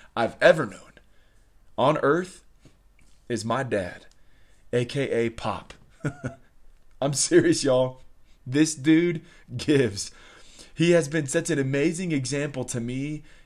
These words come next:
and anybody who comes into contact with him of what it looks like to exude kindness through giving. Y'all, giving his time,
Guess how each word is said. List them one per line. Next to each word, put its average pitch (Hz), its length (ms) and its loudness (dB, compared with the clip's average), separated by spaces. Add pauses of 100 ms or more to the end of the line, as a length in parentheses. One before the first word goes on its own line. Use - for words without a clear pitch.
(120)
and 110 340 -2
anybody 139 500 2
who 127 80 4
comes 131 400 -8
into 117 220 -6
contact 123 540 -2
with 101 140 -6
him 104 180 -6
of 98 100 -6
what 123 180 2
it - 80 -2
looks 131 200 -6
like - 160 -4
to 113 120 -8
exude 110 460 -6
kindness 117 540 -6
through 113 260 -8
giving. 104 440 -6 (640)
Y'all, 120 260 0
giving 127 320 -2
his 107 240 -6
time, 131 540 -6